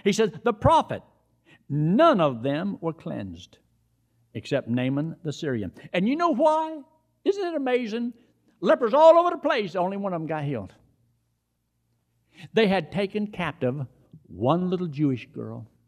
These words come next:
And she just happened to overhear the problem. And she just accidentally made a statement. "There's a man of God in Israel,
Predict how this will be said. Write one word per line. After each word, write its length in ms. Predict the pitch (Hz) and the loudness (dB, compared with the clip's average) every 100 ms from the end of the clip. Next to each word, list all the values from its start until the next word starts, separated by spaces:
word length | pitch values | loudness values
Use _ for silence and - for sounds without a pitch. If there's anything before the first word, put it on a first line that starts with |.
| _ _ _ _ _ _ _ _ _ _ _ _ _ _ - 190 | _ _ _ _ _ _ _ _ _ _ _ _ _ _ -16 -8
And 240 | 180 180 - | 0 0 2
she 160 | 254 | 0
just 200 | 196 208 | 4 2
happened 360 | 156 220 208 190 | 2 -4 -6 -6
to 80 | 185 | 2
overhear 420 | 196 196 160 180 | 2 2 -2 -4
the 100 | 196 | -8
problem. 560 | - 156 156 175 175 180 _ _ _ - 156 | -12 -12 -10 -10 -12 -14 _ _ _ -20 -8
And 300 | 185 202 202 | -2 0 0
she 160 | - 220 | -2 -4
just 200 | 214 190 | -4 -2
accidentally 1040 | 226 269 277 - 277 240 269 247 247 240 208 _ _ _ _ _ _ | 2 2 0 -6 0 2 2 0 -4 -4 -8 _ _ _ _ _ _
made 220 | - 147 165 | 0 0 0
a 60 | |
statement. 560 | 156 - 147 107 92 - _ _ _ _ _ _ _ _ _ _ | -4 -2 -2 -2 -10 -14 _ _ _ _ _ _ _ _ _ _
"There's 240 | 131 127 | 4 4
a 60 | 107 | 2
man 400 | 101 113 131 123 | 2 4 4 2
of 180 | 110 92 | -2 0
God 340 | 117 127 107 | 2 2 2
in 220 | 92 85 | -2 -2
Israel, 720 | 90 98 73 80 71 73 78 | -4 -4 -6 -10 -10 -10 -14